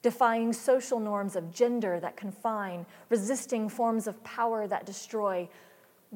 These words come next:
God draws together the open-hearted, the passionate and the brave, the tender and the humble, the ones who provoke justice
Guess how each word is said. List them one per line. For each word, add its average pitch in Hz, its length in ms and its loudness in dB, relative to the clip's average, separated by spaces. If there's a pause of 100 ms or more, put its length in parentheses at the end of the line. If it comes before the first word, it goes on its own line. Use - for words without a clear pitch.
God 262 560 4 (100)
draws 214 640 4 (140)
together 196 680 2 (580)
the 208 220 -8
open-hearted, 240 840 4 (520)
the - 120 -20
passionate 180 680 -4
and 190 120 -6
the 196 60 -4
brave, 180 600 0 (260)
the 233 80 -8
tender 226 560 -2
and 180 240 -4
the 190 60 -4
humble, 180 480 -8 (480)
the 226 80 -2
ones 220 340 0
who 247 80 -6
provoke 226 500 2
justice - 680 -8